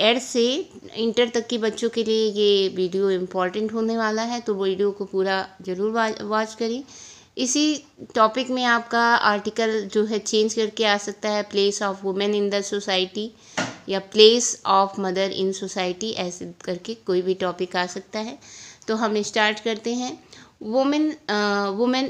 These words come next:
is a God's most beautiful creation on earth, is a symbol of W से wisdom, O से origin, M से motherhood,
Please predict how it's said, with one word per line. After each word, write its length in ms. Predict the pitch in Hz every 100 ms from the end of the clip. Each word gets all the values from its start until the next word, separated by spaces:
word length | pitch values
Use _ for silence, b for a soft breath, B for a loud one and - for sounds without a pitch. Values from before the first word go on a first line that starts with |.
| -
is 180 | 220 214 - 170
a 280 | 190 196 214 175 190
God's 440 | 190 214 220 196
most 280 | 196 214 185
beautiful 600 | 190 185 202 202 185 190
creation 380 | 185 185 226 214 180
on 140 | 180
earth, 360 | - 196 214 - -
is 160 | 185 180
a 280 | 180 180 196
symbol 340 | 185 196 220
of 160 | 190 185 - B B B B - 180
W 280 | 185 190 202
से 180 | 202
wisdom, 560 | 175 196 196 196 214 214 -
O 160 | 180 185
से 220 | - -
origin, 680 | 185 190 214 208 208 208 -
M 180 | 185 190
से 140 | 190
motherhood, 580 | 180 185 214 220 214